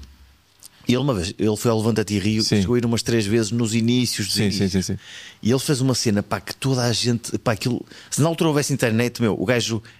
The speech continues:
Speaker 1: é, é, ficava famoso.
Speaker 2: Ok.
Speaker 1: Ele faz uma cena que era,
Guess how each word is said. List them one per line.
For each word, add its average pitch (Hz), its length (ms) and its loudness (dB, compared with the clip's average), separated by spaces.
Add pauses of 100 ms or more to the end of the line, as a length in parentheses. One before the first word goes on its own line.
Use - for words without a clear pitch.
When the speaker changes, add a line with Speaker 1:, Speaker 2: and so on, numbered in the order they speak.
(100)
Speaker 1:
é, 110 580 2
é, 107 40 0
ficava 135 220 0
famoso. 95 400 0
Speaker 2:
Ok. 113 180 2
Speaker 1:
Ele 92 560 -2
faz 151 220 0
uma 135 100 2
cena 90 380 0
que - 180 -2
era, 78 180 0